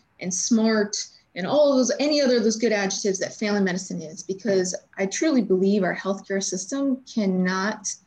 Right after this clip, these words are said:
survive with specialists alone. Without a good, sound basis of family medicine, we really miss the boat. And so I think that's one of the things that's a perpetual barrier, is just really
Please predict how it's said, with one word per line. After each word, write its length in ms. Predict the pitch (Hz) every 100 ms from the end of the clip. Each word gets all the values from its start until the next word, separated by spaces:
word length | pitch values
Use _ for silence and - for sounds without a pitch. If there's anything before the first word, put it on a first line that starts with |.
| _ _ _
survive 520 | - 214 185 220 254 180
with 120 | 190
specialists 480 | - 196 - 190 -
alone. 340 | 180 202 170
Without 240 | 185 190
a 60 | 190
good, 200 | 190 202
sound 300 | - 202 190
basis 560 | 175 190 - 285 302 -
of 240 | - 196
family 260 | 202 202 190
medicine, 600 | 180 247 - 320 339 339 - _ _
we 100 | 208
really 340 | 185 208 202 185
miss 220 | 185 -
the 120 | 185
boat. 380 | 180 165 147 - - - -
And 100 | 220
so 80 | 247
I 40 |
think 180 | 254 233
that's 320 | 247 240 -
one 160 | 233 220
of 40 |
the 120 | 196
things 420 | 190 208 208 208 202
that's 300 | 185 185 180
a 40 | 196
perpetual 720 | - 202 - 196 - 208 214
barrier, 580 | 220 208 220 226 247 - _ _ _ _ _ _ - -
is 280 | 220 196
just 480 | - 202 196 - - - _ -
really 640 | 220 220 196 190 180